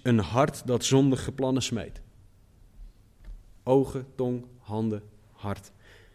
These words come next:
Het is wel mooi, in het, het middelste getal van zeven is vier. Midden in deze lijst van zeven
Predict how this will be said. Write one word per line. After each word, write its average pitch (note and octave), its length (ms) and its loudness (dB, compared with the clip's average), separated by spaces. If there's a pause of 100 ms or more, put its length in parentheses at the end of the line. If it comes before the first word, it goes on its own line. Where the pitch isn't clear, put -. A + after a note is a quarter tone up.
(200)
Het - 100 -10
is A#2 100 0
wel B2 120 2
mooi, C3+ 420 4
in B2 120 -2
het, A#2+ 220 -4 (340)
het A2 180 -6
middelste D3+ 420 2
getal C#3 360 -2
van B2+ 160 -4
zeven C3 420 0
is A#2 140 -4
vier. B2+ 420 2 (260)
Midden E3 600 6
in D#3+ 200 2
deze D3 320 4
lijst C#3+ 360 2
van C3 160 -2
zeven A#2+ 540 0